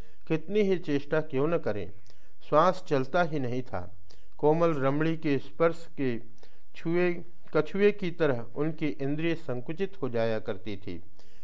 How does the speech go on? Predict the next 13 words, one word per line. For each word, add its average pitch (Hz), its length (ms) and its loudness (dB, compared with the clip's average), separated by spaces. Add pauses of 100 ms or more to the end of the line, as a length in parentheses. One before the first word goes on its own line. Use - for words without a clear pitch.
(100)
इस 185 140 0
प्रकार 175 460 2
के 170 120 0
शारीरिक 143 600 2 (400)
परिवर्तन, 147 580 2 (380)
जिन 160 280 0 (140)
पवित्रतम 156 720 0
मानसिक 139 580 0
भावों 139 380 2
की 127 200 -2
बाह्य 139 380 2
अभिव्यक्ति 123 600 -2
है, 110 220 0